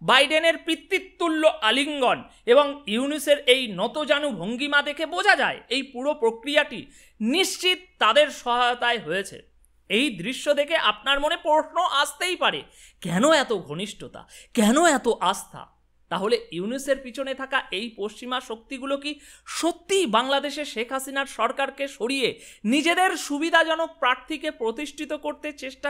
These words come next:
করেছিল, করে আসছিল এতদিন ধরে? বন্ধুরা, এর প্রমাণ হিসাবে আমরা দেখতে পাচ্ছি ইউনূসের প্রতিটি আচরণ, তার দেহ ভাষা এবং তার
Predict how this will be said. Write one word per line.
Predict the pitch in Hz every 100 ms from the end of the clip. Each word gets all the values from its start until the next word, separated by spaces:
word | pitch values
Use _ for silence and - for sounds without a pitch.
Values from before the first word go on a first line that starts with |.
| 285
করেছিল, | - 311 370 359 294 - - _
করে | 247 320 - -
আসছিল | 269 - 370 349 226 - _ -
এতদিন | 190 233 240 277 262
ধরে? | 262 262 _ _ - - _ _
বন্ধুরা, | 196 294 339 392 -
এর | 311 320
প্রমাণ | 262 262 330 320
হিসাবে | 311 320 330 -
আমরা | 240 269 262
দেখতে | 196 226 302
পাচ্ছি | 269 240 - 147 - -
ইউনূসের | 185 233 262 269 254
প্রতিটি | - 180 180 277 285 277 160
আচরণ, | 170 202 196 151 139
তার | 226 233 170
দেহ | 156 208 302
ভাষা | 247 226 226 151 - - -
এবং | 226 339 381
তার | 349